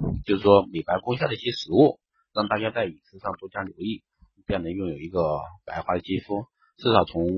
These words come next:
内在的方面来说，去调节一下皮肤的一个内分泌这方面的问题。那第一个呢是牛奶，在中医学上，牛奶味甘、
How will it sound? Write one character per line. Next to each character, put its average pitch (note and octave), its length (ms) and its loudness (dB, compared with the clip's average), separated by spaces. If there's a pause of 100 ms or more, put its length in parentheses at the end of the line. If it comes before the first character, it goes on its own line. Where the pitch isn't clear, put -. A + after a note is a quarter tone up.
(200)
内 A#2 180 2
在 A2+ 80 2
的 F2+ 120 6
方 F#2 200 0
面 F#2 100 -4
来 E2+ 80 -4
说， F2 200 0
去 - 180 -4
调 D#2+ 180 -8
节 F#2 140 -18
一 - 20 -12
下 F2 100 -6
皮 - 200 -20
肤 F2 100 -12
的 F2+ 80 -4
一 F2 140 -2
个 F2+ 100 2 (1120)
内 G#2 140 0
分 A2 160 2
泌 G#2 180 2
这 G2 80 -2
方 G2 140 -4
面 F#2+ 80 -2
的 F2+ 100 0
问 F2+ 140 0
题。 - 80 -12 (1200)
那 B2+ 120 6
第 C#3 140 0
一 C3+ 60 4
个 C#3+ 100 4
呢 C3 140 6
是 - 160 -6
牛 F2 180 2
奶， F#2 240 -2
在 B2 280 2
中 C#3+ 220 2
医 C#3+ 60 0
学 G2 200 2
上， G#2 280 -2 (160)
牛 G#2 220 0
奶 F#2 160 4 (320)
味 G#2 360 2
甘、 A#2 300 2